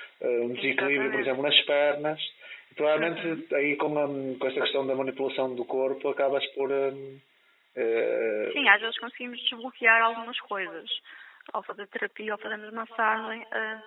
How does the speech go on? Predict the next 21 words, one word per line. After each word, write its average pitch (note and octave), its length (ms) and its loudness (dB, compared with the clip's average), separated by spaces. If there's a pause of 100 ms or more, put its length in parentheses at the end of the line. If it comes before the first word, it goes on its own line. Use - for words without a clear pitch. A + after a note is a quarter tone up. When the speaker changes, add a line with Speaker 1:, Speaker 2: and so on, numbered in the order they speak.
(640)
Speaker 2:
às F#3+ 100 -8
vezes G#3+ 220 -10 (100)
o A3+ 120 -8
simples - 380 -6
toque, A#3+ 340 4
não G#3+ 120 -2
é? A3+ 80 0
Em B3 200 -6
determinados, G#3 600 -8 (580)
eh, - 360 -2 (380)
sítios, A3 420 -4 (140)
não F3+ 380 -4
é? G#3+ 100 4
Por A3+ 100 -8
exemplo, G3 260 -10
a F3+ 40 -10
passar G3+ 500 0 (340)
na A#3 100 -10
parte - 360 2
do G3+ 180 -10
chakra, - 1080 -2